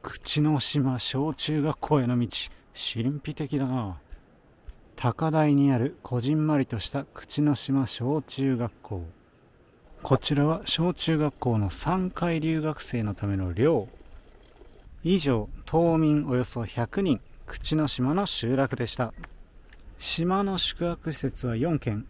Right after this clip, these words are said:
うち三軒は集落に密集しており、一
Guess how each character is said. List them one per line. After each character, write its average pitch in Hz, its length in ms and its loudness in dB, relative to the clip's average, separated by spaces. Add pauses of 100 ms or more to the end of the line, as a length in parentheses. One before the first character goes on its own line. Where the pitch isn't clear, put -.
(120)
う 151 100 -4
ち - 240 -2
三 220 280 0
軒 190 200 0
は 196 100 0
集 202 300 0
落 165 240 -2
に 185 100 0
密 135 140 2
集 127 220 -2
し - 100 -4
て 135 80 -2
お 113 100 0
り、 123 140 0 (600)
一 120 240 2